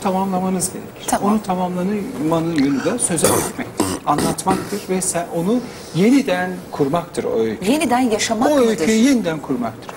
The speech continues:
Speaker 1: Bireysel düzeyde bu arkadaşlarla, dostlarla filan yapılır.
Speaker 2: Hı hı.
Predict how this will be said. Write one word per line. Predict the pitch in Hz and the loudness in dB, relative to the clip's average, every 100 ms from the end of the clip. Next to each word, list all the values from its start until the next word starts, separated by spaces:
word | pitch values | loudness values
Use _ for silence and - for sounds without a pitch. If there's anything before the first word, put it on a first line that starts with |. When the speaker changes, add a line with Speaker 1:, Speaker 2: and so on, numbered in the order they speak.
| 247 | 2
Speaker 1:
Bireysel | 277 269 311 233 | 2 2 2 0
düzeyde | 180 165 147 151 | 0 0 2 0
bu | 208 262 277 | 2 0 2
arkadaşlarla, | 240 240 220 208 - 185 175 170 165 165 | 2 2 0 -2 -2 -2 -2 -2 -2 -2
dostlarla | 190 - 196 185 180 170 165 - - - - - - - | -2 0 0 0 0 0 0 -6 -12 -12 -16 -14 -14 -2
filan | 233 202 147 - 131 | 0 2 -2 -6 -6
yapılır. | - 101 - - | -4 -6 -10 -4
Speaker 2:
Hı | |
hı. | 277 | -2